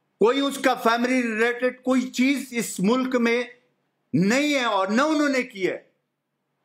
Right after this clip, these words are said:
अल्लाह के फजलो करम से वो एक सादिक और अमीन इंसान है, जिन्होंने जब, जब से वो आए हैं इस मुल्क के,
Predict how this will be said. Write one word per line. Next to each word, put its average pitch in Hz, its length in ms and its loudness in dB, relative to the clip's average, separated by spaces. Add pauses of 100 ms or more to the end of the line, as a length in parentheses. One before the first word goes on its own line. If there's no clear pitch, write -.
(340)
अल्लाह 240 220 2
के 269 140 0
फजलो 240 400 2
करम 247 280 0
से 262 160 0
वो 240 180 2
एक 233 240 -4
सादिक 240 540 -2
और 214 200 2
अमीन 214 520 0 (1700)
इंसान 233 440 2
है, 269 100 0
जिन्होंने 233 640 0 (320)
जब, 190 280 0
जब 226 160 2
से 262 200 0
वो 226 240 2
आए 208 240 2
हैं 208 140 -6
इस 185 260 -4
मुल्क 233 260 0
के, 135 180 -4